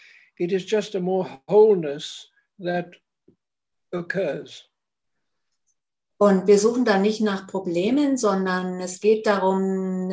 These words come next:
Speaker 2: wahrzunehmen, diese Gesamtheit, diese Ganzheit von dem, was ist.
Speaker 1: Yeah. So there is, as much as we respect all the different systems of belief and teaching, there is no need for confessions here.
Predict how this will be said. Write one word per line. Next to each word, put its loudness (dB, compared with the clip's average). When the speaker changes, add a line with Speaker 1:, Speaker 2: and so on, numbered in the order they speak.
Speaker 2:
wahrzunehmen, -2
diese -2
Gesamtheit, -4
diese -4
Ganzheit -6
von -10
dem, -4
was -8
ist. -6
Speaker 1:
Yeah. -16
So -6
there 2
is, -4
as -4
much 0
as -4
we 0
respect -4
all 6
the 2
different -2
systems -6
of -8
belief -6
and -12
teaching, -8
there -6
is -6
no 4
need 4
for -2
confessions -6
here. -16